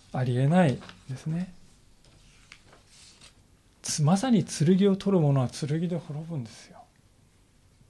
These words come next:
しかし、神の愛によって生まれた国は滅びないです。なぜなら神は愛だからです。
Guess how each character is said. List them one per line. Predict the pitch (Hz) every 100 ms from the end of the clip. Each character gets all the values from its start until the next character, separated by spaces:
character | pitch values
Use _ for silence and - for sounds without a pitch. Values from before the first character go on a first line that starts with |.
| _ _ _ _ _ _ _
し | - -
か |
し、 | 233 175 - - -
神 | - 302 320
の | 226 180
愛 | 220 233
に | 180
よ |
っ | 139
て | -
生 | 135
ま | 147
れ | 151
た | 151
国 | 139 160 151
は | 131 117 - _ _ _
滅 | - - 143 165
び | 233
な | 185
い |
で | 113
す。 | - - - _ _ _ _ _ _ _ _ _ _ _ _ _ -
な | 160
ぜ | 151
な | 131 120
ら | 117
神 | - 175 131
は | 120 110 - -
愛 | 127 151
だ | 123
か | 107 -
ら | 87
で | -
す。 | -